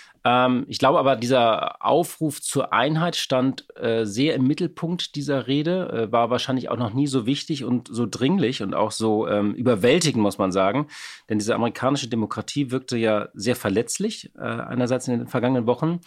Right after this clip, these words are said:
Und die Spuren von dieser Verwüstung und Entweihung waren jetzt gar nicht mehr zu sehen. Ähm, und ich fand, die hatten es auch ganz gut gelöst mit diesem Fahnenmeer, dass da nicht diese Leere auf diesem Feld vor dem Kapitol war, sondern da war ja durchaus immer hinten Bewegung. Das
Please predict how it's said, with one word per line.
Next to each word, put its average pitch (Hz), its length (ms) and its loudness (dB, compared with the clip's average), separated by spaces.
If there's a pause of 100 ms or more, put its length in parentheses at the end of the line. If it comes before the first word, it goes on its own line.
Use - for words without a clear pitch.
(460)
Und 113 100 -4
die 107 60 2
Spuren 180 720 2
von 131 180 -2
dieser 127 160 0
Verwüstung 135 540 0
und 120 80 0
Entweihung 117 420 2
waren 127 220 4
jetzt 123 200 0
gar 127 140 4
nicht 135 140 0
mehr 123 140 4
zu - 120 -2
sehen. 151 480 2
Ähm, 117 460 0
und - 440 -12
ich - 120 -8
fand, 135 160 2
die 135 100 2
hatten 147 140 0
es - 100 -2
auch - 140 -2
ganz 131 180 0
gut 147 160 -6
gelöst 131 380 0
mit 117 100 -2
diesem 107 160 -2
Fahnenmeer, 113 640 2
dass 101 160 -2
da 110 80 -4
nicht 107 180 -4
diese 113 140 -4
Leere 120 320 2
auf 110 140 0
diesem 107 440 -2
Feld 123 280 -2
vor - 120 -6
dem 104 120 -4
Kapitol 117 580 -4
war, 113 320 2
sondern 110 340 -2
da 110 140 2
war 120 100 4
ja 123 100 2
durchaus 120 420 -2
immer 127 120 2
hinten 131 280 0
Bewegung. 131 340 2
Das 113 200 -2